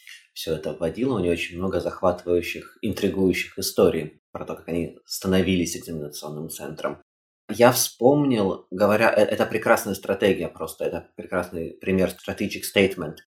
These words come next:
Школа в Ростове-на-Дону, школа «Пилот», там у них хозяюшка Юлия Альбертовна Исаева,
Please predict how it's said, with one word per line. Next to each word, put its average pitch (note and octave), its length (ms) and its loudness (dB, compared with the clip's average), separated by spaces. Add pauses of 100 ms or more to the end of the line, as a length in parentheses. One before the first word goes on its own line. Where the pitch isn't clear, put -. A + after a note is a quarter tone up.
(140)
Школа F#2 880 4 (180)
в F#2+ 80 -12
Ростове-на-Дону, G2 920 2
школа F2 440 2
«Пилот», F3+ 560 0
там F#2 220 0
у - 20 -2
них E2+ 300 -6
хозяюшка G2 540 0
Юлия F#2 220 0
Альбертовна F#2 540 -2
Исаева, E3 560 2